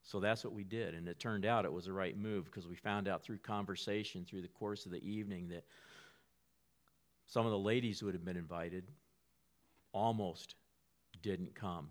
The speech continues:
Really took some coaxing for them to come. Why? Because they didn't have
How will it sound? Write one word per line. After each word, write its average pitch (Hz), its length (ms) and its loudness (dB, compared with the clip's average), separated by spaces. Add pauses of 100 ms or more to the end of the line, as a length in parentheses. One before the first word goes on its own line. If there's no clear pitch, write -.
Really 101 280 0
took 104 200 -2
some 98 140 -2
coaxing 107 500 -2
for 95 140 -8
them 95 220 0
to 85 80 -8
come. 95 480 -4
Why? 90 360 -2 (1500)
Because 110 240 2
they 95 120 2
didn't 95 280 0
have 95 420 -2